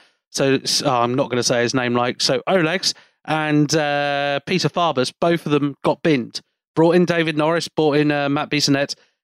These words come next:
and both of them put up good numbers. It's fair to say, decent numbers.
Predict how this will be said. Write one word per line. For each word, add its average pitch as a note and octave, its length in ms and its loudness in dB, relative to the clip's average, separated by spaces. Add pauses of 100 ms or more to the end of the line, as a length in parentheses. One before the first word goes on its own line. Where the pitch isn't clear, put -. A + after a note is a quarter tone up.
and E3+ 160 0
both E3+ 240 0
of D#3 80 -2
them D#3+ 80 2
put E3 180 -2
up D3 180 -6
good E3+ 180 2
numbers. D3+ 460 -4 (120)
It's C#3 320 0
fair D3+ 200 0
to - 100 -8
say, B2+ 340 -2
decent D#3+ 320 2
numbers. D3+ 400 0